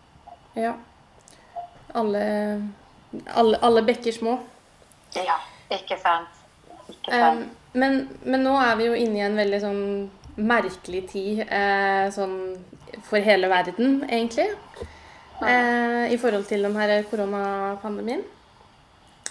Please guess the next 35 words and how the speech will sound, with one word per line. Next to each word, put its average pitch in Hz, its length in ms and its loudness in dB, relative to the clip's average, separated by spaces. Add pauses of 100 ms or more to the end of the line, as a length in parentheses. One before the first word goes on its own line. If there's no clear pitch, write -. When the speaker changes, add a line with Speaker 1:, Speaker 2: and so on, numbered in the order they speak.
Speaker 1:
Eh, 226 200 2
Speaker 2:
Ja. 226 120 0
Speaker 1:
og 269 80 2
mange, 233 320 4
mange 254 280 2
føler 220 360 4
kanskje 220 300 0
på 214 100 0 (300)
litt 214 260 0
ekstra 214 520 0
sånn 208 260 -2
stress - 600 -6
og 202 180 -2
uro 190 720 -2 (800)
for 233 280 4
nettopp 226 460 2
dagens 208 360 2
situasjon. 311 420 -2
Det 269 60 2
er 214 140 6
jo 214 140 0
sånn, 208 220 -2
hvordan 196 400 -2
kommer 190 240 -6
verden, 190 520 -4 (840)
eh, 185 520 0
til 202 200 -2
å 190 80 0
bli? 277 300 2
Hva 220 200 6
kommer 202 240 2
til 180 140 -10
å 180 60 -10
skje? 269 420 0
Altså, 220 180 -4